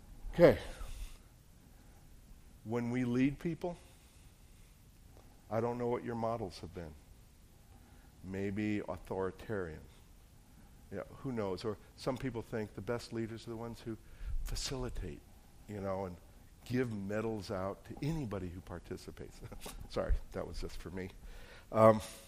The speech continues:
leadership is pri-, is more about developing people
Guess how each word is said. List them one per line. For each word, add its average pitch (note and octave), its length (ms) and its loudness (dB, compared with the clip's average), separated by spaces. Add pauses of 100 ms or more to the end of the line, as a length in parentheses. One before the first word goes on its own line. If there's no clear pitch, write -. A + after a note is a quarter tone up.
(1080)
leadership B2+ 600 4 (960)
is - 180 -6
pri-, G#2+ 320 0 (140)
is F#2+ 160 -4
more A2 600 4 (560)
about G2+ 420 2
developing G2+ 760 0 (300)
people G2+ 580 -2